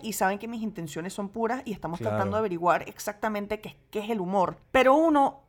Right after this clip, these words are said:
Speaker 1: en el público no tiene, eh, eh, ese safe space. O sea,
Speaker 2: Sí.
Speaker 1: eso no existe cuando uno no se conoce muy bien, ¿sabes? O s-, entonces, cuando uno está creando comedia en, en los writers' rooms, o sea, por, eh,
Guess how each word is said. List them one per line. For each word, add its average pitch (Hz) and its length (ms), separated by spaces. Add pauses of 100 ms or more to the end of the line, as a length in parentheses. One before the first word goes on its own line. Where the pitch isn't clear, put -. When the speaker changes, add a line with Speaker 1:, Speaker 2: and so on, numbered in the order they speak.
Speaker 1:
en 214 280
el 196 140
público 240 480
no 214 180
tiene, 226 560 (280)
eh, 190 200
eh, 185 180
ese 180 200
safe 175 180
space. - 500 (180)
O 220 40
sea, 180 440
Speaker 2:
Sí. - 80
Speaker 1:
eso 226 160
no 226 80
existe 233 460
cuando 208 300
uno 202 240
no 220 80
se 233 120
conoce 233 400
muy 202 200
bien, 220 540
¿sabes? 247 540
O 226 60
s-, 220 140
entonces, 220 560 (180)
cuando 220 320
uno 247 340
está 240 300
creando 240 480
comedia 196 460
en, 175 140
en 185 200
los 170 100
writers' 269 300
rooms, 196 180
o 196 40
sea, 208 160
por, 185 120
eh, 151 200